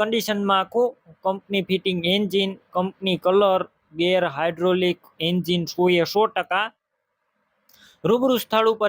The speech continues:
જઈ ટ્રેક્ટર રૂબરૂ જોઈ, ટેસ્ટ ડ્રાઈવ કરી, ચેક કરીને પણ લઈ શકશો. ટોટલ જવાબદારી. પહેલા ઇમરાનભાઈનો કોન્ટેક્ટ કરો, તેમના નંબર કઈ રીતના મેળવવા તેની બધી ડિટેલ મળી જશે. વીડિયો પૂરો જોતા રહેજો. ટ્રેક્ટર લેવા કે જોવા જાવ તો ઇમરાનભાઈનો કોન્ટેક્ટ કરીને જજો.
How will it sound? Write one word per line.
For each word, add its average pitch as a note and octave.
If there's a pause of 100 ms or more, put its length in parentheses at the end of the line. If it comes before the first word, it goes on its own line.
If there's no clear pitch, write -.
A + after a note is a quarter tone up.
જઈ G#3
ટ્રેક્ટર F#3+
રૂબરૂ F#3+
જોઈ, F#3+
ટેસ્ટ F3+
ડ્રાઈવ F#3+
કરી, F#3+ (140)
ચેક A3 (120)
કરીને G#3+
પણ F#3
લઈ G#3
શકશો. G3
ટોટલ F#3
જવાબદારી. F3+
પહેલા F#3
ઇમરાનભાઈનો F#3
કોન્ટેક્ટ F#3
કરો, F#3+
તેમના F3+
નંબર F3+
કઈ F#3+
રીતના F3
મેળવવા F3 (400)
તેની A3
બધી G3+
ડિટેલ G3+
મળી F#3
જશે. F#3 (100)
વીડિયો F3+
પૂરો F3
જોતા F#3
રહેજો. F3+
ટ્રેક્ટર F3
લેવા F3
કે E3+
જોવા E3+
જાવ F3
તો F3
ઇમરાનભાઈનો F#3 (100)
કોન્ટેક્ટ G3+
કરીને G3
જજો. F#3